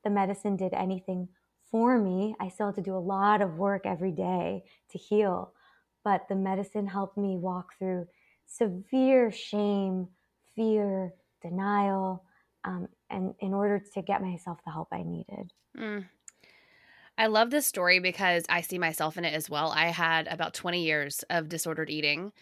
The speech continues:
Speaker 2: Um, mine were anorexia and bulimia, and then some orthorexia at the end. Um,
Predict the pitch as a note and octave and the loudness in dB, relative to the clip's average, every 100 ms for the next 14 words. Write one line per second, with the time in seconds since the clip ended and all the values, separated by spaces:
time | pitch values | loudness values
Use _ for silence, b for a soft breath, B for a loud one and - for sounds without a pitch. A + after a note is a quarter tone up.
0 | B B B F#3 F3 E3 D#3+ - E3 E3 | B B B 4 4 4 0 -2 0 2
1 | E3 E3 E3 E3 D#3 D#3 E3 D#3+ D3 - | 2 -2 -2 0 0 0 -2 -2 -2 -2
2 | D#3+ D3+ E3+ E3+ D#3+ D#3 D3+ D3+ E3 E3 | -2 -2 -2 -4 -4 -2 -2 -2 -2 -2
3 | E3 E3 D#3+ D#3+ E3 D#3+ D#3 F3 E3+ D#3+ | -2 -4 -4 -2 -2 -4 -6 -6 -4 -2
4 | D#3 D3+ - D#3 E3 D#3+ G3+ B3+ C4 B | -2 -4 -6 -2 -2 -2 -4 -6 -10 B
5 | B B _ - F#3+ F3+ E3 D#3 | B B _ 2 6 6 4 -2